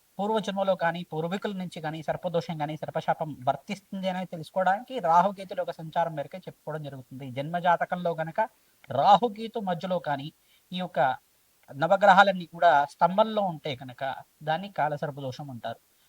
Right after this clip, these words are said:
వివిధ రకాల, పద్దెనిమిది రకాల విశేషమైన కాలసర్ప దోషాలు ఉంటాయి. అదే కాకుండా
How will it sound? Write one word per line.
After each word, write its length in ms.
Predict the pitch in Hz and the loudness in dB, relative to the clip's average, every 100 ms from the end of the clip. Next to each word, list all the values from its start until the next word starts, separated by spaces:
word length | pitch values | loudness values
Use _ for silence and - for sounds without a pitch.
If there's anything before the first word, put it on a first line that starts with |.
| _ | _
వివిధ 200 | 147 170 190 | -8 2 4
రకాల, 300 | 175 185 135 | 4 2 0
పద్దెనిమిది 500 | 139 135 170 175 180 | -4 -2 -4 -2 0
రకాల 320 | 170 180 180 143 - _ _ 156 | 2 4 4 2 -6 _ _ -8
విశేషమైన 500 | 156 202 190 190 185 | -6 -6 -4 -4 -2
కాలసర్ప 440 | 156 156 151 139 | 0 0 -2 -8
దోషాలు 340 | 139 131 139 131 | -10 -8 -8 -8
ఉంటాయి. 240 | 127 135 | -8 -8
అదే 220 | 151 202 | -6 -4
కాకుండా 560 | 220 170 - 180 190 | -2 -2 -2 -6 2